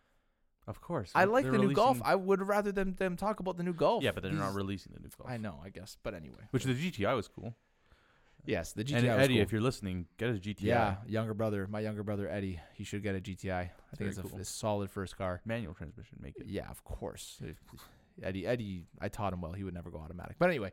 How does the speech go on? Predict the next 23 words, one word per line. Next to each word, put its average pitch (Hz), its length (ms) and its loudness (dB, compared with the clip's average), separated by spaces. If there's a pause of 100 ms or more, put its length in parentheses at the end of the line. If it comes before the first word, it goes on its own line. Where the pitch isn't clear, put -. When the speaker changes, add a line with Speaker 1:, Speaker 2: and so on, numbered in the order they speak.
(140)
Speaker 2:
can 247 120 -6
we, 285 80 -4
can 254 180 -14
we 285 60 -4
move 214 200 -2
on 156 180 4
from 139 120 -4
Volkswagen? 123 460 2
I 131 80 -2
feel 175 160 0
like 147 120 4
Volkswagen 120 580 0
was 104 180 -2
just 107 240 -6
like, 98 200 -2
uh, 92 260 0 (1000)
there 143 120 2
was 160 160 4
nothing 151 360 2
really 110 220 2
cool. 120 360 -4
The 147 220 0
Ayrton, 113 560 0